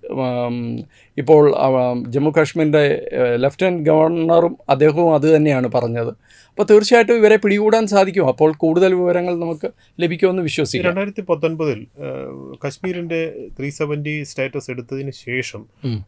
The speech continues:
Speaker 2: ഏ, രൂപീകരിക്കപ്പെട്ട ലക്ഷ-, ഏ, ഒരുപക്ഷെ പാകിസ്ഥാൻ പിന്തുണ, ആ, അവർ,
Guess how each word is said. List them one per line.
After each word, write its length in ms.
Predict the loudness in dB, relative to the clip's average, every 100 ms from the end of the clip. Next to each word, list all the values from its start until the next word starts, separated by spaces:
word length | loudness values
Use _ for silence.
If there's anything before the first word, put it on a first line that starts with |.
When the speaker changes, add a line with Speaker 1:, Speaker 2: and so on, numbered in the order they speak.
| -8
Speaker 2:
ഏ, 120 | -4
രൂപീകരിക്കപ്പെട്ട 760 | -2 0 0 -2 -4 -6 -4 -6
ലക്ഷ-, 500 | -6 -10 -12 -14 -12
ഏ, 180 | -10 -6
ഒരുപക്ഷെ 420 | -6 -6 -8 -8
പാകിസ്ഥാൻ 520 | -6 -8 -6 -8 -8
പിന്തുണ, 400 | -8 -6 -4 -4 -8 _ _ _ -8
ആ, 40 | -8 -8 -10 -6
അവർ, 300 | 0 0 0